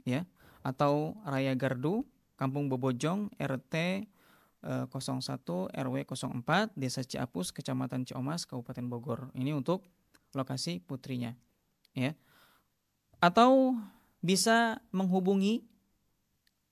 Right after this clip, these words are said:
ya, admin, ya, I N B S Putri di nomor kosong delapan lima satu enam dua lima empat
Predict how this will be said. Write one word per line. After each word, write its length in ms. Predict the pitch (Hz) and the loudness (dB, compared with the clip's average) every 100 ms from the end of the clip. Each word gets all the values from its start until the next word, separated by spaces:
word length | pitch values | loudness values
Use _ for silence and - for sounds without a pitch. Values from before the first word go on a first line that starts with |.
| _ 147 | _ -2
ya, 240 | 139 165 175 _ _ _ _ _ | 0 -2 -8 _ _ _ _ _
admin, 600 | 165 160 170 185 233 320 - _ _ _ _ _ _ | 2 2 2 0 0 -4 -14 _ _ _ _ _ _
ya, 160 | 135 | -4
I 160 | 143 147 | -2 0
N 120 | 147 | 0
B 120 | 143 | 0
S 360 | 143 151 156 - | 0 0 -2 -4
Putri 520 | - 147 - 170 240 - _ _ _ _ _ | -4 -4 -2 0 -2 -6 _ _ _ _ _
di 160 | 143 | 0
nomor 560 | 147 147 156 185 208 226 - _ _ _ _ | 2 2 2 2 0 -6 -12 _ _ _ _
kosong 440 | - 147 151 147 | -6 -4 -2 -2
delapan 720 | 135 135 135 170 196 214 226 226 _ | 0 0 2 0 0 -2 -8 -12 _
lima 280 | - 147 143 | -4 0 0
satu 480 | 131 135 - 196 269 - _ _ _ _ | 0 -2 -2 -2 -4 -8 _ _ _ _
enam 320 | - 151 147 | -2 0 0
dua 400 | 143 147 165 190 226 - _ _ | -2 2 2 2 -4 -14 _ _
lima 300 | - 143 143 143 | -2 0 0 -2
empat 320 | 139 180 | 0 0